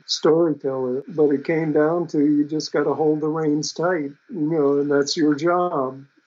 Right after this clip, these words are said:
And Elvin needs that. Elvin needs somebody to hold the reins tight. And that was, for me, really valuable advice. You know,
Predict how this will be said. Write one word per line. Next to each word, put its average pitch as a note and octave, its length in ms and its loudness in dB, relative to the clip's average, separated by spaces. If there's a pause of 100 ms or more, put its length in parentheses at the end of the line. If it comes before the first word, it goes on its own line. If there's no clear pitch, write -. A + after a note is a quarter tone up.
And D3 500 -2 (460)
Elvin D#3+ 560 2
needs D#3 580 -4
that. A#2+ 360 -6 (280)
Elvin C#3+ 460 0
needs D3+ 320 2
somebody C3 520 -4
to B2+ 120 -6
hold C3 380 2
the C#3 80 -2
reins B2+ 560 -6 (100)
tight. B2+ 280 -4 (260)
And F#3+ 160 2
that A#3+ 140 4
was, A3+ 160 -2
for G#3+ 160 4
me, G#3 280 2 (120)
really G3 440 4
valuable D#3 680 -2
advice. D3 760 0
You C#3 180 -6
know, D3+ 520 -2